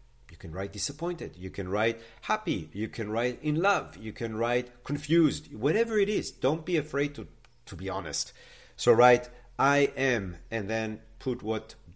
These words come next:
adjective or what describes you, noun describes you. And then put, "I have." What do you have? And look at those two words, because that represents how you are perceiving right now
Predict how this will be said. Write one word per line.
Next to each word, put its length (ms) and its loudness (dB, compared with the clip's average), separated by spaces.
adjective 560 -4
or 120 0
what 320 -2
describes 560 -2
you, 80 -6
noun 300 -4
describes 460 -4
you. 160 -16
And 160 -6
then 220 0
put, 380 -4
"I 180 2
have." 460 0
What 200 0
do 80 -6
you 180 -2
have? 300 -6
And 200 -2
look 200 -2
at 120 -4
those 220 0
two 200 -6
words, 460 -2
because 480 2
that 380 0
represents 680 -4
how 160 0
you 320 -4
are 100 2
perceiving 640 -8
right 240 -4
now 320 -8